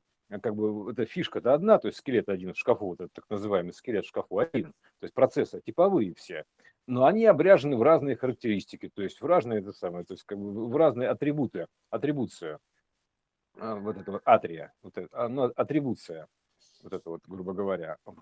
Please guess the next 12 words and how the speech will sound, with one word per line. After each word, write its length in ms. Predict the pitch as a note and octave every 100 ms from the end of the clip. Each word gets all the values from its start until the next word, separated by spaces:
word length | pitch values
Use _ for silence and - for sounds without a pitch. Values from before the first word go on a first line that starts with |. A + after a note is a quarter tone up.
| _
то, 140 | C3
то 200 | - D3
же 80 | C#3+
самое 340 | - C#3 A#2 A2+
атрия, 440 | B2 - F2+ D#2
вот 80 | D#2
это 80 | E2 -
вот 100 | D#2+
примерно 280 | - G2 F#2
так, 140 | F2 D#2 - - - _ -
разные 300 | D3 C#3+ C#3
атрибуции, 720 | C#3+ D#3 D3 - F#2+ E2